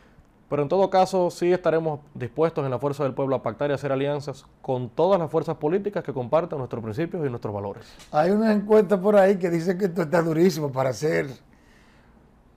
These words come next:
Speaker 2: eh, o candidato a alcalde del Distrito Nacional o candidato a senador.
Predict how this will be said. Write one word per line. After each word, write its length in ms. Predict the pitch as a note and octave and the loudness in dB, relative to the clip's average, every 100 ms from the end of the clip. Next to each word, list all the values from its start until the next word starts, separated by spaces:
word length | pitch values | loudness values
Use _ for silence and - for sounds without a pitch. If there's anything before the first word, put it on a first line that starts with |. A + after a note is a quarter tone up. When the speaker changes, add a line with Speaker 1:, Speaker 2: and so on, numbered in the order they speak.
| - C#3+ | -12 -8
Speaker 2:
eh, 440 | B2+ A#2+ G#2+ G#2 | -6 -6 -8 -8
o 140 | B2+ C3 | -8 2
candidato 540 | D#3 D3+ C#3+ E3 F3+ | 4 6 6 6 6
a 40 | F3+ | 4
alcalde 600 | C3+ F3+ G#3 A#3 A#3 A#3+ | 4 6 6 6 2 0
del 200 | D#3 C3 | -4 -6
Distrito 360 | B2+ D#3 D#3 | -6 -4 -4
Nacional 540 | D3+ B2+ C3 D#3+ G#3 - | -4 -4 0 2 2 0
o 140 | D3+ - | -4 0
candidato 460 | D3 C3+ D3+ D#3 | -2 0 0 -2
a 20 | |
senador. 440 | C#3 C#3+ A2+ G#2 | -4 -4 -6 -12